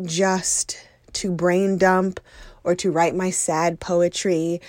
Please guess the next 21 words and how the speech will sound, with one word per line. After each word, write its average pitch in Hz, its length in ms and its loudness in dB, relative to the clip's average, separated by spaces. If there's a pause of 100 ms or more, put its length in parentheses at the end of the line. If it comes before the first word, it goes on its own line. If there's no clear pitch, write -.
(340)
or 175 120 -2
to 190 200 -4
write 170 300 2
my 180 180 0
woes 160 480 2
about 175 300 0
life, 160 300 2
because 202 300 0
I've 202 160 4
always 247 420 6
been 175 400 4 (120)
<laughs> - 120 -16
that 196 280 2
type 170 300 -2
of 156 140 -4
writer. 147 500 0 (640)
Um, 165 680 2 (1160)
high 185 160 0
school, 175 580 2 (400)
sad 160 400 -4
poems, 160 760 -2